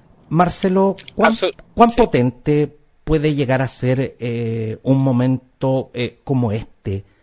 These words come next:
Speaker 1: una imagen como esta a, a nivel internacional?
Speaker 2: Yo creo que fue muy potente esa imagen, fue el momento, como tú dices, a lo mejor, eh, bien icónico,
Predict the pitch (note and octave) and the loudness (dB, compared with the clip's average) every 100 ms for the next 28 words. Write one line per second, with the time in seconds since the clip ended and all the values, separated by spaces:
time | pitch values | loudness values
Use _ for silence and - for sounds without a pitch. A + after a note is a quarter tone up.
0 | _ _ D3 D#3+ D3 A#2+ D3+ D#3 C3 A#2 | _ _ 2 2 2 2 0 -4 -8 -6
1 | A#2+ A2+ A#2 - B2 A2+ B2 A2+ - B2+ | -2 -2 -2 -4 -6 -4 -6 -10 -6 -4
2 | B2+ A2+ B2 A#2+ B2+ A#2+ A#2 A#2+ A2+ A2+ | -2 -2 -4 -6 -6 -6 -6 -6 -4 -6
3 | B2+ _ _ _ _ _ _ _ - D3 | -10 _ _ _ _ _ _ _ -18 -2
4 | F#3 G#3+ A3+ G#3+ G3+ - G#3 G3+ A#3 A3+ | 0 2 2 2 0 0 -2 -2 -4 -2
5 | A3 A3+ - G#3+ A3+ A3+ G#3+ - - G#3 | 0 -2 -4 -4 -4 -4 -6 -8 -10 -10
6 | - - - F3+ F3 F3 F3+ - F#3+ E3+ | -12 -16 2 4 4 -4 -6 -4 -6 -6
7 | E3 E3 F3 - E3+ D#3+ - F3 F3 E3+ | -6 -4 -4 -4 -6 -8 0 2 2 -2
8 | - C#3+ C#3 - - F3 F3+ G3 G#3 E3+ | -6 -6 -6 -8 -4 -4 -2 0 0 0
9 | - E3 A3+ | 0 0 -2